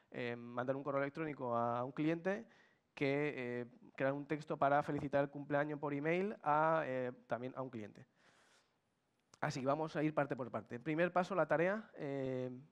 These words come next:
es la parte más importante cuando nos comunicamos con la inteligencia artificial, porque al final estamos explicando exactamente qué quiere que haga por nosotros. Entonces tenemos que ser lo más precisos, eh, que podamos a la hora de,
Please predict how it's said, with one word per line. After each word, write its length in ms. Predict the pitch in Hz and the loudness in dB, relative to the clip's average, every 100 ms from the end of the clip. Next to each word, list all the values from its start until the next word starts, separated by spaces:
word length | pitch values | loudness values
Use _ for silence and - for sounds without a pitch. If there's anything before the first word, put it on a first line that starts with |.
| _ | _
es 180 | - 160 | -6 2
la 120 | 170 | 4
parte 220 | 165 165 165 | 6 4 2
más 200 | 165 170 | 0 0
importante 580 | 160 156 160 175 196 | -4 0 0 2 -2
cuando 220 | 190 147 143 | 0 -4 -4
nos 120 | 139 | -6
comunicamos 440 | 139 135 139 147 | -6 -6 -4 -6
con 100 | 151 | -4
la 60 | 139 | -6
inteligencia 360 | 135 135 139 | -4 -6 -4
artificial, 460 | 143 143 139 180 196 - - - | -4 -4 -6 -4 -6 -8 -20 -10
porque 180 | - 147 | -4 -2
al 60 | 147 | 0
final 240 | 156 160 | 2 0
estamos 320 | 160 165 170 | 0 -2 -4
explicando 640 | 165 - 151 160 170 190 196 | -8 -6 -2 0 0 -2 -8
exactamente 520 | 165 160 170 165 165 | -6 -4 -2 -2 -4
qué 120 | 156 | -6
quiere 220 | 156 160 | -4 -4
que 80 | 147 | 0
haga 140 | 156 160 | 2 2
por 140 | 147 | 0
nosotros. 380 | 123 156 151 - _ _ - - - | -6 -10 -14 -18 _ _ -20 -20 -20
Entonces 200 | - 160 | -6 -4
tenemos 260 | 160 170 165 | -2 -2 -2
que 100 | 160 | 2
ser 280 | 180 185 - _ _ _ | 2 2 -4 _ _ _
lo 160 | 143 139 | -6 2
más 180 | 160 | 2
precisos, 680 | - 165 180 160 190 190 - | 2 -2 -2 -6 -8 -10 -16
eh, 180 | - 135 | -12 -6
que 100 | 147 | -6
podamos 420 | 139 143 175 208 | -2 0 0 -4
a 100 | - | 0
la 120 | 143 131 | 4 4
hora 160 | 147 | 4
de, 340 | 139 143 165 | 2 0 -2